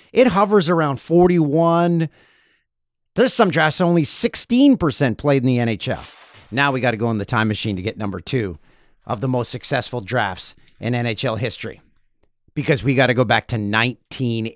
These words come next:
eighty. Of that draft class, sixty-two percent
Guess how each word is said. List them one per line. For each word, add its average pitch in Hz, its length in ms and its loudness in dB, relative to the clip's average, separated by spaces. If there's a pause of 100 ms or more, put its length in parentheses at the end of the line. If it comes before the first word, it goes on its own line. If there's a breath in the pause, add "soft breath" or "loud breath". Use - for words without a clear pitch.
(140)
eighty. 113 480 -8 (1400)
Of 185 320 2
that 208 240 4
draft 170 340 2
class, - 540 -8 (1800)
sixty-two 247 1120 2
percent - 800 2